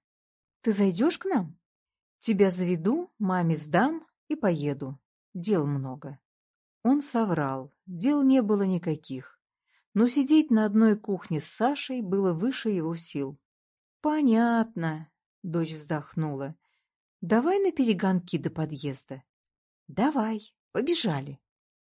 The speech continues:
Настя с радостным визгом кинулась к дому. Стас, улыбаясь, шёл за ней.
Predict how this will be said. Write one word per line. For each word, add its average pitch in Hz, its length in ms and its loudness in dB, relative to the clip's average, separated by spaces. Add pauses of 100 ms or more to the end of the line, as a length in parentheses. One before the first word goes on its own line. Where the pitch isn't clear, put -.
(200)
Настя 311 400 -2
с - 120 -10
радостным 175 560 -2
визгом 262 580 0
кинулась 185 480 -2
к 160 80 -10
дому. 139 440 -6 (600)
Стас, - 520 -4
улыбаясь, 208 720 -2
шёл 175 300 -6
за 175 180 -4
ней. 147 380 -4